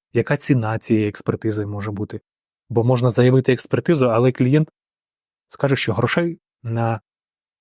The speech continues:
такі от питання такого обсягу у нього немає. На іншого обсягу питання у нього є, бо вони, м,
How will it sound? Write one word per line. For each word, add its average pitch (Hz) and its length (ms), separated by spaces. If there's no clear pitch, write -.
такі - 260
от 120 220
питання 147 360
такого 127 400
обсягу 123 300
у 110 120
нього 120 220
немає. 104 380
На 131 200
іншого 196 420
обсягу 117 340
питання 107 560
у 120 80
нього 175 220
є, 120 220
бо 113 140
вони, 120 360
м, 135 100